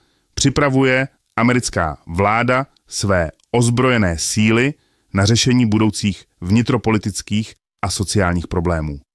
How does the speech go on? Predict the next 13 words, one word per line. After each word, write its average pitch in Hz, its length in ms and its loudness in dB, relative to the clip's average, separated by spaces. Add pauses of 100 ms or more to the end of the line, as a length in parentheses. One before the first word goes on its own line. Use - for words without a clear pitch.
(520)
Ve 226 120 0
skutečnosti, 135 720 -2 (400)
jak 101 180 -4
již - 200 -4
opakovaně 113 540 -2
řečeno, 113 440 -2 (400)
jde 95 180 -2
o 101 80 -2
stanné 82 360 -4
právo, 110 520 -2 (400)
vydávané 113 580 0
za 85 100 -6
starost - 600 -4